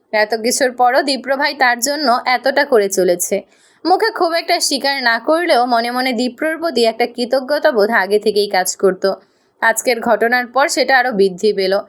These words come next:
দীপ্র ভেজা শরীরে ছিল বিধায় ঘটনার বিশদ আর জানতে চাওয়া হয়নি। তবে সকাল সকাল খেতে আসার সময় ঘটনাটি ওর কানে এলো। দীপ্রকে সম্ভবত এই বিষয়ে জিজ্ঞাসা করেছে বাড়ির কর্তা দবির দেওয়ান,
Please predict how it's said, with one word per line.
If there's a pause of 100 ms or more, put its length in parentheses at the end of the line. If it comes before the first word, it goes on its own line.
(360)
দীপ্র
ভেজা
শরীরে
ছিল
বিধায়
ঘটনার
বিশদ
আর
জানতে
চাওয়া
হয়নি। (380)
তবে
সকাল
সকাল
খেতে
আসার
সময়
ঘটনাটি
ওর
কানে
এলো। (400)
দীপ্রকে
সম্ভবত
এই
বিষয়ে
জিজ্ঞাসা
করেছে
বাড়ির
কর্তা
দবির
দেওয়ান,